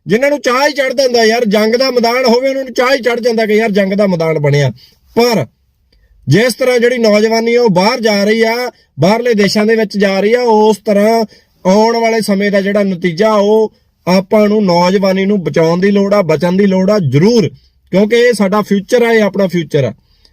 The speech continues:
ਸੋ ਫਿਊਚਰ ਨੂੰ ਬਚਾਉਣ ਦੀ ਲੋੜ ਆ। ਸੋ ਵੱਧ ਤੋਂ ਵੱਧ ਸਪੋਰਟ ਕਰੋ, ਜੋਸ਼ ਹੋਸ਼ ਤੇ ਤਕਨੀਕ ਦੇ ਨਾਲ ਚੱਲੋ, ਆਗੂਆਂ ਦੇ ਤਹਿਤ ਚੱਲੋ, ਜਿਵੇਂ ਆਗੂ ਕਹਿੰਦੇ ਉਵੇਂ ਚੱਲੋ।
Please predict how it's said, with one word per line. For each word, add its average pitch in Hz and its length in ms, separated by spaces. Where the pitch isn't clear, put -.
ਸੋ 165 120
ਫਿਊਚਰ 196 460
ਨੂੰ 262 140
ਬਚਾਉਣ 214 300
ਦੀ 202 100
ਲੋੜ 175 260
ਆ। 113 80
ਸੋ 170 180
ਵੱਧ 190 180
ਤੋਂ 240 140
ਵੱਧ 240 160
ਸਪੋਰਟ 208 420
ਕਰੋ, 247 440
ਜੋਸ਼ 202 460
ਹੋਸ਼ 202 280
ਤੇ 226 100
ਤਕਨੀਕ 196 400
ਦੇ 214 120
ਨਾਲ 202 200
ਚੱਲੋ, 196 340
ਆਗੂਆਂ 175 460
ਦੇ 214 100
ਤਹਿਤ 208 300
ਚੱਲੋ, 220 340
ਜਿਵੇਂ 185 360
ਆਗੂ 202 280
ਕਹਿੰਦੇ 208 300
ਉਵੇਂ 196 280
ਚੱਲੋ। 226 440